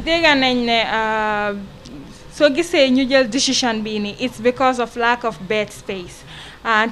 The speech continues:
te yow nga nekk, euh, ku manage salon wala ku moom salon, ah, te nga am employé tamit, euh, other young people. So how does it feel knowing ne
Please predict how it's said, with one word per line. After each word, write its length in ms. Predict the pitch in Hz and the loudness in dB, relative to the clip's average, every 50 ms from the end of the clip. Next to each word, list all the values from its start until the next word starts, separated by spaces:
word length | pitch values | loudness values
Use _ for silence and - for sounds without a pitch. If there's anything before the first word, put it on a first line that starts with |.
| - | 0
te 260 | - 285 262 254 254 254 247 | 2 4 6 6 6 6 6
yow 120 | 247 240 | 4 4
nga 120 | 240 247 254 | 4 4 4
nekk, 280 | 254 262 269 277 - 269 | 4 4 2 2 2 2
euh, 1400 | 254 233 220 214 214 208 196 - - - - - - - - 214 214 214 214 208 208 208 208 208 202 196 196 - - - - - - | 2 4 4 4 4 2 0 -2 -8 -14 -20 -20 -18 -14 -12 -10 -10 -8 -8 -8 -8 -6 -6 -4 -4 -6 -6 -8 -12 -18 -20 -12 -2
ku 120 | - 302 | 2 4
manage 500 | 269 269 277 277 269 254 240 247 - - | 6 6 6 6 4 4 2 2 0 -4
salon 380 | - - 233 220 214 214 226 233 | -4 -2 -2 0 0 -2 -2 0
wala 180 | 233 233 240 | 0 0 0
ku 300 | 240 - 294 277 262 254 - - - - - - - | 0 2 2 2 2 0 -4 -10 -20 -20 -20 -6 0
moom 300 | 247 262 285 277 262 262 | 2 4 6 6 6 4
salon, 380 | - - 254 214 202 202 220 370 - - - - - - - - - - | 2 0 -2 -2 0 0 -2 -4 -6 -10 -18 -18 -18 -20 -20 -16 -10 -8
ah, 580 | 214 214 214 214 214 214 214 214 220 214 202 220 - | -6 -4 -2 -2 -2 -2 -2 0 0 -2 -2 -2 4
te 60 | - 302 302 | 6 6 6
nga 140 | 302 294 - - 311 | 6 4 4 4 4
am 140 | 320 285 - - - - | 4 2 0 -4 -2 2
employé 580 | 277 294 285 - 294 277 254 233 233 226 233 233 - | 2 2 2 0 0 2 2 2 2 2 0 -2 -2
tamit, 320 | 269 247 233 226 214 202 - - - - | -2 -2 -2 -4 -6 -8 -10 -10 -8 -6
euh, 220 | 220 214 214 208 - - | -4 -4 -4 -4 -2 2
other 240 | - 277 302 285 294 | 4 6 6 6 6
young 240 | 277 262 254 240 262 | 6 6 4 4 2
people. 480 | - - 247 226 208 208 - 185 175 180 180 160 175 175 - - | 0 -2 -6 -8 -8 -10 -12 -12 -12 -12 -14 -16 -16 -18 -18 -18
So 460 | - - - 285 254 240 233 208 202 - - - - - - - | -4 2 4 4 6 6 4 2 -2 -6 -12 -20 -18 -14 -4 2
how 240 | - 427 466 466 320 | 4 6 6 6 6
does 220 | 330 330 330 - | 6 4 4 4
it 140 | 320 311 - | 0 -4 -4
feel 580 | - - - - 294 262 226 220 220 220 233 254 | -6 -8 -4 0 2 2 4 4 2 0 0 -2
knowing 560 | 254 262 269 285 285 277 277 269 254 247 240 | 0 0 2 4 4 4 2 2 0 0 -2
ne 80 | 240 | -4